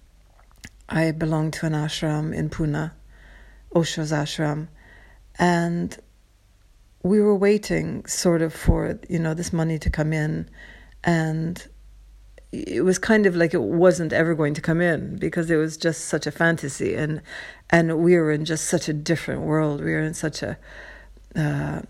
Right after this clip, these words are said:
an amazing world in Cairo, but, you know, a very, very,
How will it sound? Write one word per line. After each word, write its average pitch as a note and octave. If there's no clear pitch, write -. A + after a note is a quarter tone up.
an F3+
amazing F#3
world D#3
in D#3+
Cairo, -
but, E3
you G3+
know, E3+
a D3+
very, E3
very, E3+